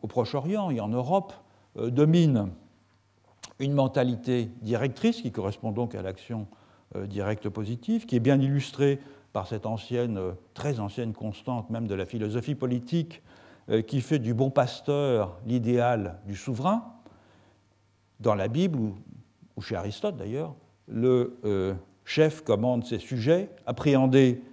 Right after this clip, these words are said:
euh, comme un corps collectif, il les guide, euh, et intervient directement dans leur destinée, tout comme le Dieu unique avec le peuple des fidèles. En revanche,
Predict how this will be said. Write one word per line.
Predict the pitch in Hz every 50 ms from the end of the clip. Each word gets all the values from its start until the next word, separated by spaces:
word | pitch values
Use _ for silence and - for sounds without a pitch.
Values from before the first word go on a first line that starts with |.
| - - _ -
euh, | - 107 107 107 107
comme | 104 - 135 131 123 117
un | 107 104 107
corps | - - 160 143 - -
collectif, | - 139 120 113 104 - - 175 196 196 - -
il | 123 101 90
les | 92 92
guide, | 98 107 131 165 185 208 185 180 170 165 160 - - - - - - - _ _ _ _ -
euh, | 123 117 120 117 123 127 - -
et | 147 147 147 160 151
intervient | 147 147 139 - 151 107 110 113 113 123 135 127
directement | 113 107 131 120 127 123 - - 131 120 127 131 131 123 120 - 98
dans | 110 135 135
leur | 127 127 123 107
destinée, | 95 120 120 - - - 101 101 113 139 160 190 208 208 - - - - _ _ _ _ _ _
tout | - 180
comme | 156 - 170 156 135 139 139
le | 120 117 120
Dieu | 110 120 143 135
unique | 113 104 104 139 170 165 - - - _ _ _ _ _ _ _
avec | - 110 110 113 135 151 147 - - 131 - -
le | 123 110 98
peuple | 101 - 113 107 110 - 117 113 117 117 - _ _ _ _ _ -
des | - 110 120
fidèles. | 107 - 120 117 101 95 80 73 62 60 - - - _ _ _ _ _ _ _ _ _ _ _ _ _ _ _
En | - 87
revanche, | 92 117 120 165 220 254 240 - - - -